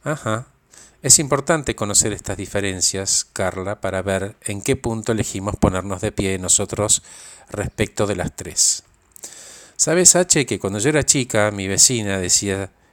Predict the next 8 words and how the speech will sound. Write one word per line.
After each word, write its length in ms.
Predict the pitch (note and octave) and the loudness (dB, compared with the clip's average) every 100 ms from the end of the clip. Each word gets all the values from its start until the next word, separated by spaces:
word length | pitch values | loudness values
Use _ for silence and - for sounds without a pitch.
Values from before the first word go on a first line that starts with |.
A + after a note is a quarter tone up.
| _ - | _ -2
"¿Qué 160 | A2+ | 2
va 80 | G2+ | 2
a 60 | F#2 | 2
ser? 320 | - E2+ - _ _ _ _ _ _ _ _ - | 0 -2 -12 _ _ _ _ _ _ _ _ -4
¿Qué 160 | C3+ | 0
va 120 | A#2 G2 | 0 2
a 20 | |
ser?". 300 | - E2+ | 0 -2